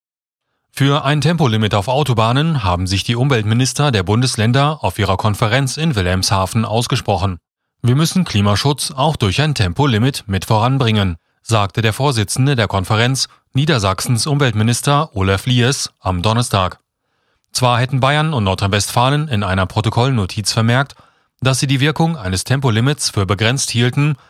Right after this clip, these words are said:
und dieses aus Gründen der Verhältnismäßigkeit nicht mittrügen. Der Beschluss sei aber einstimmig gefasst worden,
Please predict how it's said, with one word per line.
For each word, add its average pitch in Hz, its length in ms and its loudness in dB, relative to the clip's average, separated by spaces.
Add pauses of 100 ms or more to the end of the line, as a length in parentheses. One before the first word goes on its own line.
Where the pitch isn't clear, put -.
(240)
und 139 280 -2
dieses 156 360 0
aus 110 280 -2
Gründen 147 380 0
der 90 140 2
Verhältnismäßigkeit 104 1080 0
nicht 101 160 -2
mittrügen. 107 560 0 (580)
Der 123 140 2
Beschluss 143 400 0
sei 107 160 0
aber 131 220 2
einstimmig 98 440 -2
gefasst 117 380 -2
worden, 98 340 0